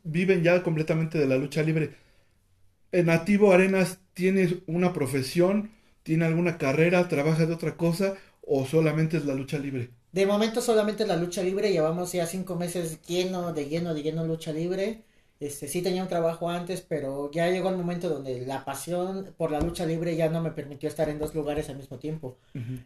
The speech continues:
Speaker 2: Era, o te vas a entrenar temprano, o te vas a trabajar, entonces ya mejor dim-, dimos las gracias, o me dieron las gracias, y ahorita sí estamos enfocados al cien por ciento en la lucha libre,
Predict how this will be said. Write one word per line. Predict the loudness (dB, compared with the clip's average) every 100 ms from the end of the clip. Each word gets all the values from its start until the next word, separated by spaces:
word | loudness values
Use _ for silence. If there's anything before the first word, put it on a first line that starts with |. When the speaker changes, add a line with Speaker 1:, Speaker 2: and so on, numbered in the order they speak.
| -4
Speaker 2:
Era, | 0 2 2 2 0 0
o | 2 2 2
te |
vas | 0 2
a |
entrenar | 0 0 -2 -4
temprano, | -4 -2 0 2 2 0
o |
te | 0
vas | -2 -4
a | -4
trabajar, | -2 -2 -4 -4 -2
entonces | -4 -6 -6 -4 -6 -10 _ _ _
ya | -2
mejor | -2 -2 -2
dim-, | -2 -4
dimos | -2 0 4
las | 2
gracias, | 2 0 2 0 0
o |
me | -4
dieron | 0 0 0
las | -2
gracias, | -2 -2 -2 -4
y | -4 -6 -6
ahorita | -2 -2 -2
sí | -6
estamos | -4 -4 -4
enfocados | -8 -10 -2 0 0
al | -4
cien | -6
por | -6 -8
ciento | -8 -6
en | -4
la |
lucha | -4 -4 -4
libre, | 0 0 0 -2 -4